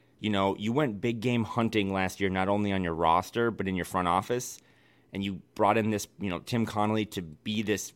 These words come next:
top five executive and stuff, and you're paying him all this money. And the transparency there, I mean, I, he is an ironclad person. I know that he has,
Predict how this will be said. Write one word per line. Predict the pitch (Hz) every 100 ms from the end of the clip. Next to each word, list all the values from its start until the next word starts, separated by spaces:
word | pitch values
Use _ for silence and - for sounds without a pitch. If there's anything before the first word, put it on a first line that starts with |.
| -
top | 110 98 -
five | 104 98 95 82
executive | 90 82 104 113 104
and | 98
stuff, | 92 101 92 - _
and | -
you're | 101
paying | - 123
him | 127
all | 107
this | 95 -
money. | 107 117 90 - _ _ _ _ -
And | 113
the |
transparency | - 139 135 - 156 165 - 98
there, | 117 143
I | 120
mean, | 104 -
I, | 110 -
he | - 131 139
is | 151 110
an | 90
ironclad | 107 98 80 92 76
person. | 90 78 82
I | 104
know | 107 110
that | 98
he | 90 104
has, | 98 90 85